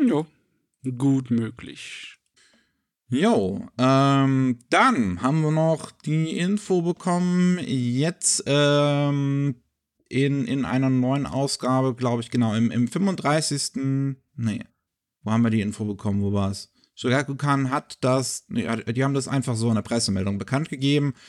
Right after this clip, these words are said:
Speaker 2: ähm, dass, äh, mittlerweile zweihundertdreißig Millionen Kopien von Rumiko Takahashis Werken im internationalen Umlauf sind.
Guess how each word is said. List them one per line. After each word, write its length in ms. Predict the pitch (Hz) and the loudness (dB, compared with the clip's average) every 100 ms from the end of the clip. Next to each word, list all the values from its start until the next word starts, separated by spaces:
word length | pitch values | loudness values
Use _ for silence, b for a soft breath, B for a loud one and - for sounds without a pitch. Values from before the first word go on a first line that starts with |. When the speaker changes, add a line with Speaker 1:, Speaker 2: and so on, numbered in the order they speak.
| B B 123 | B B -4
Speaker 2:
ähm, 1000 | 123 131 127 127 131 131 127 127 123 113 | 2 4 4 4 4 4 4 2 0 0
dass, 500 | 139 135 147 - - - | 0 2 2 0 0 0
äh, 320 | 131 127 127 | 0 2 2
mittlerweile 1120 | 117 143 - 151 131 135 160 156 156 156 156 - | 2 2 2 0 2 2 2 2 2 2 -2 -8
zweihundertdreißig 1040 | - 143 202 214 190 160 123 185 175 160 | -2 2 4 4 0 0 0 0 0 -2
Millionen 400 | 160 135 143 156 | 0 2 2 0
Kopien 520 | - 147 - 131 135 | -2 -6 -4 -2 0
von 180 | 123 123 | 0 -2
Rumiko 360 | 120 139 139 127 | 0 -2 -2 -6
Takahashis 720 | 120 127 123 117 117 117 - | -4 -4 0 0 0 -4 -4
Werken 540 | 110 120 120 120 107 - b b b b | -2 -2 0 0 0 -2 b b b b
im 360 | 113 120 110 - | 0 2 0 -2
internationalen 1000 | 120 127 131 117 113 - 110 101 104 104 | -4 0 2 2 0 0 0 2 2 2
Umlauf 360 | 113 101 98 | 2 2 2
sind. 400 | - 113 107 - | 0 0 0 -6